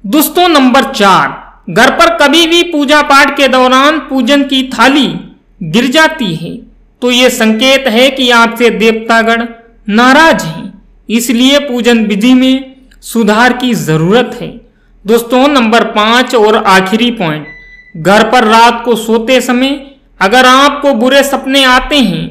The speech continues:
तो ये इस बात का संकेत है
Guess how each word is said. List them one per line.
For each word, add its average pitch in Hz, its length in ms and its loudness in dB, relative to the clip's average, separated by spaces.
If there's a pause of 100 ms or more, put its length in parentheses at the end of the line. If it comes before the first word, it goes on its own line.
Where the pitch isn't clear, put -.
(600)
तो 277 100 -2
ये 285 180 2
इस 269 220 -2
बात 254 360 2
का 269 120 2
संकेत 247 560 -2
है 170 200 -4